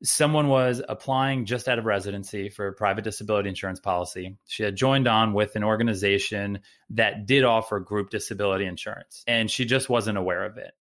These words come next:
As agents ask that question, "Do you have group disability insurance?" And a lot of times people will say, "No, I don't," or, "Oh, I think I do, but it's just a small amount. It's not a great policy. It's not important." Well, actually, it's really important.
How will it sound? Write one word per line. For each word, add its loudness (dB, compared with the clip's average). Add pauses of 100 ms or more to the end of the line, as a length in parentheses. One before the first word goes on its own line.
(160)
As 0
agents 0
ask -2
that -4
question, -4
"Do -4
you 2
have 0
group -6
disability -2
insurance?" -4
And -6 (400)
a 2
lot 4
of 0
times 0
people -2
will 0
say, 0
"No, 4
I 4
don't," 4
or, 2
"Oh, 4
I 2
think -4
I 2
do, 0
but 0
it's -2
just -4 (100)
a -18
small 2
amount. 2
It's -8
not 2
a 0
great 0
policy. 0
It's -8
not 0
important." -6 (320)
Well, 2
actually, 0
it's -4
really 2
important. -8